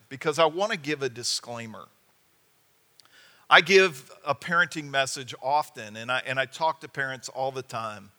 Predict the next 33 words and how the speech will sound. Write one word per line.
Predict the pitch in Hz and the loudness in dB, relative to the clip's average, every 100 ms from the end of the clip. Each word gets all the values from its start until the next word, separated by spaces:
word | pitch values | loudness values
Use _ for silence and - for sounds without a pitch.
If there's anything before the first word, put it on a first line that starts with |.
| _ _ _ - _ _ _ _ _ _ _ _ _ _ - | _ _ _ -20 _ _ _ _ _ _ _ _ _ _ 8
There | 214 | 10
are | 214 | 10
some | - - 208 | 8 4 4
of | 220 180 | 2 -2
you | 190 175 | -2 -2
in | 170 | -2
this | 160 - | -6 -4
room | 151 160 143 | -4 -4 -4
who | 151 | -4
are | 143 | -4
parents | - 147 147 135 120 | -4 -4 -2 -2 -4
who | 143 135 | -6 -6
have | 120 - | -6 -10
parented | 165 165 156 - 127 117 | -4 -2 -2 -6 -8 -8
really | 131 151 143 127 | -8 -4 -4 -4
well. | 113 110 101 85 92 _ _ _ _ _ _ - | -4 -6 -6 -14 -20 _ _ _ _ _ _ -20
You | - 160 175 | -8 -4 0
have | 165 160 151 143 117 123 | 8 10 10 8 0 6
guided | 151 165 170 160 | 10 10 10 2
your | 156 | -4
children, | - - 147 135 135 131 | -6 -4 -4 -4 -12 -14
you've | 117 | -12
raised | 127 143 151 151 | -2 0 0 -2
them | 135 | -2
up | 139 139 | -2 -4
in | 127 | -12
the | |
church, | 120 - 127 123 - | -12 -10 -8 -10 -14
you've | 117 101 | -18 -12
taught | - 147 147 | -2 0 0
them | 139 123 | -6 0
God's | 131 123 120 113 | 4 4 2 -6
word, | 123 120 120 | -6 -4 -6